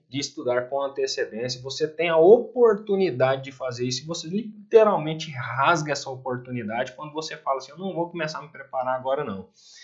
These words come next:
Então, é, o tempo é uma moeda que tem validade, ou seja, a cada segundo que passa,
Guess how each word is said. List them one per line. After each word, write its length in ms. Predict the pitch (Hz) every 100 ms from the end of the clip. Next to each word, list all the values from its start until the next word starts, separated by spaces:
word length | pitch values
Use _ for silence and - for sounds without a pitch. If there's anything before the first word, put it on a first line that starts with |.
| -
Então, 500 | 113 113 170 196 135 - _ _ _ _
é, 140 | 139 156
o 160 | 196
tempo 760 | 196 - 185 214 214 214 - -
é 440 | 139 156 180 - - _ -
uma 400 | 151 175 185 185
moeda 880 | 170 180 151 131 143 147 175 175 180 - -
que 140 | 175
tem 320 | - 131 143
validade, 920 | 139 156 160 208 220 131 135 113 95 90
ou 120 | 117
seja, 400 | 123 127 113 101 - _ -
a 140 | 120
cada 420 | 120 - 170 226 226
segundo 520 | - 170 139 151 147
que 140 | -
passa, 720 | 110 - 135 170 165 - 90